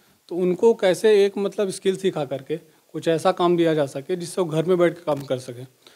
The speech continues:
तो इसमें हमारा क्या होता है सर कि एक केजी गोबर से हम लोग ऐसा ऐसा product जो हो गया सर, करीब करीब सौ piece बना सकते हैं।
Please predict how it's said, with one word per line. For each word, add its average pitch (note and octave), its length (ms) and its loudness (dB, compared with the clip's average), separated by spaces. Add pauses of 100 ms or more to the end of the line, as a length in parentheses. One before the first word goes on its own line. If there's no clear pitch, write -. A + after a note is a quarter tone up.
(220)
तो E3+ 80 -8
इसमें G#3 300 0
हमारा A3 260 4
क्या A3 140 0
होता A3 200 2
है G#3 60 0
सर G#3 180 -2
कि G#3+ 240 -8
एक A3 220 0
केजी G3+ 360 -6
गोबर E3+ 360 0
से - 200 -12 (500)
हम E3+ 100 2
लोग G3+ 160 6
ऐसा F#3+ 220 4
ऐसा G#3 160 2
product F#3+ 360 2
जो D#3+ 120 2
हो C3+ 80 0
गया C3 140 -4
सर, F3+ 140 -14 (680)
करीब G3 200 2
करीब G#3 160 0
सौ G3+ 200 0
piece G3+ 160 -2
बना E3 220 2
सकते A#2+ 300 -10
हैं। A2+ 80 -18